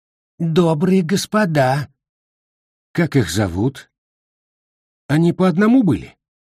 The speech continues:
Менялись или у них собачья свадьба?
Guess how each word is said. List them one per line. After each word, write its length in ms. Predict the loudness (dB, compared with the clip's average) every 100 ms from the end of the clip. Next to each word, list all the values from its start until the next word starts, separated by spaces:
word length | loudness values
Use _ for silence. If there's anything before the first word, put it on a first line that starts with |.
| _ _ _ _ _ -2
Менялись 640 | 2 4 4 2 0 0
или 160 | 2 4
у 80 |
них 220 | 4 2 0
собачья 440 | -2 0 0 -2
свадьба? 480 | -4 -4 -4 -10